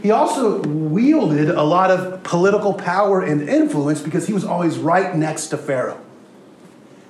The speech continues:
At least for every meal, he was with Pharaoh. So he had the king's ear. Now, a baker, we don't really know what the baker's role was. No pun intended.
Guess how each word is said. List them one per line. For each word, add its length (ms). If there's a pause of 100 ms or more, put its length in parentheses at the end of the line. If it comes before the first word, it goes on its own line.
(180)
At 140
least 260
for 180
every 300
meal, 240
he 80
was 160
with 300
Pharaoh. 320
So 160
he 120
had 480 (220)
the 140
king's 760
ear. 480 (920)
Now, 160
a 100
baker, 400
we 140
don't 160
really 240
know 420 (320)
what 280
the 80
baker's 640
role 840
was. 760 (240)
No 220
pun 280
intended. 680